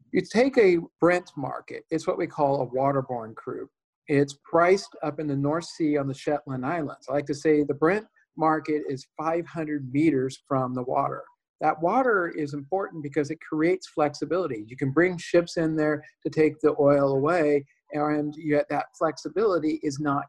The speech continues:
constrained like a pipeline that sits on the land. And now we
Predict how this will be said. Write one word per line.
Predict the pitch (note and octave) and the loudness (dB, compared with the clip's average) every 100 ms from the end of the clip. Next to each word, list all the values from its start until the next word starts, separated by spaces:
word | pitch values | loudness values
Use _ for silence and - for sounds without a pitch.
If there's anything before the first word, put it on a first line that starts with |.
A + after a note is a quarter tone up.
| - | -8
constrained | C#3 C#3 F3+ F#3 D#3+ D3 - _ _ - | -8 -6 -4 -2 0 -2 -6 _ _ -4
like | C#3 C#3 C#3+ - | 0 2 0 -4
a | C3 | -8
pipeline | - F#3+ A#3+ B3+ D#3+ D3 C#3+ D3 - _ C#3+ | -4 0 0 2 0 0 -2 -4 -12 _ -8
that | C#3+ | -2
sits | D#3+ D3 | 0 0
on | C3+ B2+ | 0 -4
the | B2 | -6
land. | B2+ - - - | -8 -12 -18 -6
And | D3+ | 0
now | G3+ | 2
we | A#3 | 4